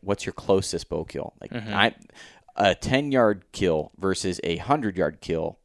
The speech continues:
Speaker 1: is way more impressive to me.
Speaker 2: Mm-hmm.
Speaker 1: So I just, I'm starting to make that transition into,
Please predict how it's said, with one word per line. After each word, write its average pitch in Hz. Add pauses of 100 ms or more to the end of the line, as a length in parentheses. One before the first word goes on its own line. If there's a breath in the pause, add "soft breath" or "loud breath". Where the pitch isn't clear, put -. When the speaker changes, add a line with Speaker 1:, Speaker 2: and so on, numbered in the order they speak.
(160)
Speaker 1:
is 85
way 120
more 123
impressive 95
to 76
me. - (440)
Speaker 2:
Mm-hmm. 113
Speaker 1:
So 92 (920)
I -
just, 110 (380 soft breath)
I'm 117
starting 139
to 113
make 110
that 98
transition 95
into, 87